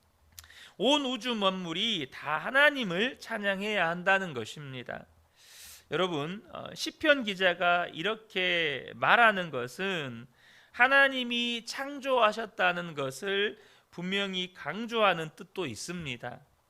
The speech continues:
온 우주, 우주 만물은 다 하나님이 창조하신 것이니까 하나님을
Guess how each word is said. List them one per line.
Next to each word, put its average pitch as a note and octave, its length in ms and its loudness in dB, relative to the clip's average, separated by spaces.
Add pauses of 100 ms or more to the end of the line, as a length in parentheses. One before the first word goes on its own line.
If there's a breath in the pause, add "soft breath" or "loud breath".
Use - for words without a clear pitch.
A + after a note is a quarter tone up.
(580 soft breath)
온 C#4 260 0
우주, B3 300 -2
우주 C4 260 -4
만물은 F3+ 840 0
다 E3+ 240 4
하나님이 B3 440 4
창조하신 A#3+ 800 -2
것이니까 D3+ 1040 2 (280 loud breath)
하나님을 G#3 840 0